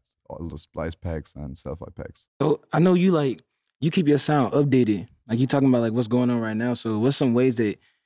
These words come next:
Speaker 2: you can, like, look at the industry and know, like, this is the sound I'm creating that's present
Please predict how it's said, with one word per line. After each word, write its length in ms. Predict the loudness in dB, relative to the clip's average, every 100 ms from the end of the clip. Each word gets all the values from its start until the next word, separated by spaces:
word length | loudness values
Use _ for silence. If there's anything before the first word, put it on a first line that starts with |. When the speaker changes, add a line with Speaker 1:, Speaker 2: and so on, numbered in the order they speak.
| _
Speaker 2:
you 100 | 0
can, 160 | 2 2
like, 160 | 2
look 160 | 2 0
at 60 | 0
the 80 |
industry 420 | 0 0 0 -2 -2
and 100 | 0
know, 160 | 0
like, 260 | 0 -4 -8 _ _ -2
this 140 | 0
is 80 | 2
the 80 | 0
sound 260 | 0 2
I'm 100 | 0
creating 340 | 0 2 2 2
that's 140 | -2
present 460 | -2 0 0 -4